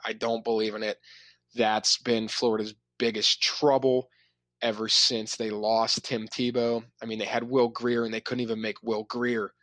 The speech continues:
look good. And look what he's doing in West Virginia. The guy, and, you know, it's him and Haskins hunting, uh, hunting the Heisman down. Um,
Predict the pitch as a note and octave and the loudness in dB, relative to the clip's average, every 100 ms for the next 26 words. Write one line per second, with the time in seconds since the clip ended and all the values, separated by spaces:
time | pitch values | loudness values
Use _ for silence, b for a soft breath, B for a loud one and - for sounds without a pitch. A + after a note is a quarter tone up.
0 | _ - A2+ - G#2+ G2+ G2+ _ _ - | _ -8 -8 -4 -4 -4 -8 _ _ -12
1 | G#2+ A#2+ - A#2 B2+ A2+ A2+ G#2+ G#2+ A2 | -4 -4 -4 0 0 0 -2 -2 0 0
2 | - G#2+ B2 A#2 G#2+ G#2 G#2 G#2 G#2+ F2+ | 0 -2 -2 -2 -2 -6 -2 2 2 0
3 | G2 G#2 G2 G#2 C3 A2+ G#2 A2+ - - | -4 -4 -4 -2 -2 -2 0 0 0 -2
4 | F#2+ - - b b b - - A#2 G#2+ | -2 -2 -4 b b b -10 -2 -2 -2
5 | G2+ G2 G2 A#2 D#2+ - A2 A2 G#2 F#2+ | 0 0 0 -6 -6 -4 0 -2 -4 -8
6 | F2 F2+ F#2+ b b b b _ - G#2 | -8 -8 -14 b b b b _ -6 -2
7 | G2+ F#2+ G2 F#2+ F#2 | 0 -2 -4 -8 -12